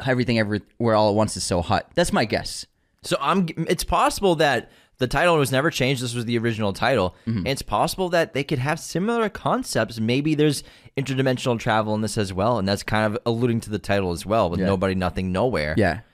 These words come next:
Speaker 2: So it's kind of odd, but I think that's obviously the case where they're like, "How do we have any other projects like this movie?" And then they,
Speaker 1: Yeah.
Speaker 2: maybe they ran across this title. It's, it's like Rocky when
Speaker 1: Yeah,
Speaker 2: Apollo
Speaker 1: exactly.
Speaker 2: Creed's picking his next opponent. He's like, "The Italian Stallion,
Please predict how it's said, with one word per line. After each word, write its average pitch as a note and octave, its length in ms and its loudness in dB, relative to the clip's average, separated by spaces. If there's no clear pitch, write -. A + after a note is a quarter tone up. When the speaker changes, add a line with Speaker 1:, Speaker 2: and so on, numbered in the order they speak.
Speaker 2:
So B2 220 -2
it's A#2+ 200 -6
kind B2+ 220 0
of A2+ 80 -2
odd, A2+ 200 2
but A#2+ 180 0
I A#2+ 100 0
think B2+ 160 -8
that's B2+ 160 0
obviously A2+ 360 0
the G2+ 80 -2
case C3+ 520 -2
where F#2+ 340 0
they're A2+ 100 0
like, A2 140 0
"How B2+ 300 0
do C3 180 -4
we C#3 100 4
have B2 180 2
any B2+ 160 0
other A#2+ 140 2
projects F#2+ 580 -2
like G2 360 -2
this G2 220 -4
movie?" F#2+ 240 -2
And F#2+ 100 -2
then G#2+ 100 0
they, A2 60 0
Speaker 1:
Yeah. A2+ 60 -2
Speaker 2:
maybe C3+ 140 2
they C3 100 4
ran A#2+ 300 2
across A#2+ 320 0
this A2+ 160 -4
title. A2 340 2
It's, - 240 -4
it's - 260 0
like B3 180 2
Rocky D3 500 2
when A2 200 2
Speaker 1:
Yeah, A#2 80 4
Speaker 2:
Apollo D3 260 4
Speaker 1:
exactly. C#3+ 480 0
Speaker 2:
Creed's - 100 4
picking D3 140 0
his C3 160 0
next C#3+ 260 0
opponent. C3+ 460 2
He's C#3 160 2
like, C3+ 160 0
"The - 200 -4
Italian A3+ 600 2
Stallion, G#2+ 880 0